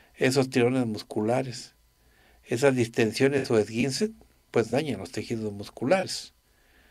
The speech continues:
Es lo que causa la formación de contracturas. Incluso durante el proceso de curación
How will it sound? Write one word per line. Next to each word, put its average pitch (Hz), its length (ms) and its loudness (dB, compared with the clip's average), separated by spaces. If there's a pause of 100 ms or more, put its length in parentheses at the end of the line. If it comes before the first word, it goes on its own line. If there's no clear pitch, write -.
(400)
Es 107 120 -8
lo 110 120 0
que 110 160 -4
causa 117 320 0
la 104 140 -2
formación 107 500 -6
de 110 80 -2
contracturas. 107 960 -6 (2000)
Incluso 214 440 4
durante 120 340 4
el 113 60 -6
proceso 139 460 2
de 110 120 4
curación 120 600 2